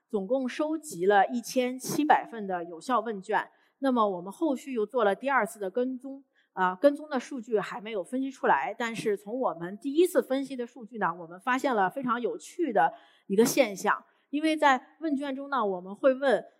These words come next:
呃，你每天花多少时间在不同种类的活动中？比方说，你花多少时间在打游戏，花多少时间在刷社交媒体，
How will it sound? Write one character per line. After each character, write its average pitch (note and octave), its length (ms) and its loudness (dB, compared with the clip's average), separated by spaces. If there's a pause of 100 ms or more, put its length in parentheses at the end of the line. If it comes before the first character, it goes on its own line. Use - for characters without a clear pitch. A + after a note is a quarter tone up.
(140)
呃， G3 360 2 (140)
你 A#3 160 0
每 A3+ 240 2
天 C4+ 260 -2
花 D4+ 220 -2
多 D#4+ 140 -4
少 G3 160 0
时 F#3+ 260 -6
间 B3 180 -2
在 B3 160 -2
不 - 220 -12
同 G#3 180 -12
种 F#3+ 200 -6
类 A3 120 -2
的 G#3+ 120 -4
活 F3+ 200 -8
动 A#3+ 160 -6
中？ F#3 200 -14
比 E3+ 120 -10
方 G#3 160 -6
说， A#3+ 320 -2 (220)
你 F#3+ 100 -8
花 B3+ 220 2
多 C#4+ 140 -6
少 A#3 100 0
时 F#3 140 -4
间 A#3 180 -6
在 A#3 100 0
打 D#3+ 200 -6
游 E3+ 160 -16
戏， G#3+ 400 -2 (240)
花 C4+ 160 4
多 C#4 120 -2
少 A#3+ 140 2
时 G3+ 180 2
间 A#3+ 220 -2
在 A3+ 180 4
刷 B3 300 -4
社 B3 160 2
交 A#3 200 0
媒 G3 260 -4
体， - 340 -8